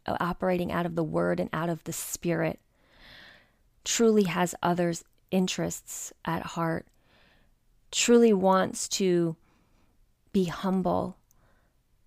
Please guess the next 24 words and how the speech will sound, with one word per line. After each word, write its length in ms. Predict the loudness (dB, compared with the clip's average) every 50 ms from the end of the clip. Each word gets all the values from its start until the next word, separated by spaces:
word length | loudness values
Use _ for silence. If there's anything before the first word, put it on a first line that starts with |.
| _ _
and 180 | 4 4 4 4
serve 400 | 0 0 0 2 2 2 0 -2 -2
others 420 | -2 0 0 0 -2 -2 -2 -2
and 200 | -2 -2 -2 2
thinks 260 | 2 2 2 4 2
of 120 | 0 0 0 0
others 420 | 0 0 2 2 0 0 -2 -4
better 400 | -4 -2 -2 -2 0 -2 -4 -6 -4
than 140 | -4 -4 -4
herself, 760 | -4 -6 -6 -8 -8 -8 -6 -6 -6 -8 -10 -16 -20 -20 -20 _ _
just 240 | -8 -8 -8 -6 -6
like 220 | -6 -6 -6 -6
it 60 | -10 -10
says 280 | -6 -6 -6 -6 -6
in 100 | -8 -8
Philippians. 760 | -8 -8 -6 -6 -6 -6 -6 -6 -6 -6 -8 -10 -14 -16 -20 _ _ _ -20 -20 -20 -20 -20 -20 _ _ _ _
That 220 | 0 0 0 0 0
day, 420 | 0 2 2 2 2 0 -2 -6 _ _ _ _ _ _ _ _ _ -2
that 180 | 0 0 0 2
taught 260 | 0 0 0 0 2
me 300 | 2 0 -2 -2 -4 -8 _ _ _ _
a 40 | -8
huge 400 | -8 -8 -2 0 0 0 0 2
lesson. 480 | 0 0 0 0 -4 -6 -8 -8 -8